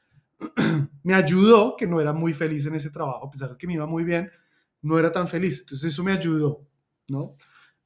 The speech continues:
<clears throat> Entre más incómodo es la zona de confort, pues un poquito más fácil es salirse de ella,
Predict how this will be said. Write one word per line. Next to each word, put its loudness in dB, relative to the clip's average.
<clears throat> 8
Entre -2
más -2
incómodo 0
es -4
la 2
zona 0
de 0
confort, -4
pues -6
un -12
poquito -6
más -2
fácil -2
es -4
salirse -4
de 2
ella, -2